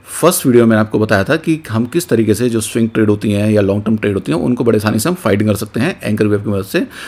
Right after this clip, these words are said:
तो इस वीडियो में आपको बताऊंगा एंकर वेब की मदद से आप किस तरीके से इंट्राडे ट्रेड फाइंड कर सकते हैं, और जो भी यहाँ पे इंट्राडे ट्रेड मिलेंगी, उनकी प्रोबेबिलिटी काफ़ी ज़्यादा हाई होती है। तो वीडियो आपने पूरा देखना है, और वीडियो अच्छी लगती है तो प्लीज़ लाइक जरूर करना वीडियो को, और चैनल को सब्सक्राइब जरूर करना है आपने।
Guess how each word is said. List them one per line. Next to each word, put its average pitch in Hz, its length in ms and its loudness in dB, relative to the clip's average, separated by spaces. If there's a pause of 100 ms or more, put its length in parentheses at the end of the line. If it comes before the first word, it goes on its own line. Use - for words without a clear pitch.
(160)
तो 165 240 2
इस 214 160 2
वीडियो 131 220 6
में 131 120 4
आपको 123 180 -2
बताऊंगा 131 240 0 (120)
एंकर 120 220 0
वेब 135 160 -2
की 120 100 -4
मदद 107 140 0
से 160 160 -8 (100)
आप 139 160 -6
किस 170 200 -2
तरीके 117 260 0
से 170 240 -2 (380)
इंट्राडे 131 540 2
ट्रेड 127 280 -2
फाइंड 104 240 -2
कर 107 100 -2
सकते - 280 -6
हैं, 135 300 -4
और 120 240 0
जो 117 180 -2
भी 156 100 0
यहाँ 143 100 -2
पे 143 100 -2
इंट्राडे 123 260 -2
ट्रेड 123 220 0
मिलेंगी, 117 280 2
उनकी 135 280 0
प्रोबेबिलिटी 123 380 0
काफ़ी 110 280 -4
ज़्यादा 107 260 2 (280)
हाई 113 180 2
होती 104 220 0
है। 98 80 0
तो 107 100 0
वीडियो 123 260 2
आपने 156 120 -4
पूरा 135 280 2
देखना 139 240 -2
है, 190 180 -2 (400)
और 117 120 -2
वीडियो 127 240 0
अच्छी 143 140 -2
लगती 139 160 -2
है - 20 -2
तो 131 60 -6
प्लीज़ 123 300 -6
लाइक 110 180 4
जरूर 131 160 0
करना 131 140 2
वीडियो 131 180 2
को, 180 80 -2
और 175 80 0
चैनल 110 280 -2
को 120 80 -4
सब्सक्राइब 104 360 -2
जरूर 98 120 -2
करना 62 200 -4
है 65 60 -6
आपने। - 240 -10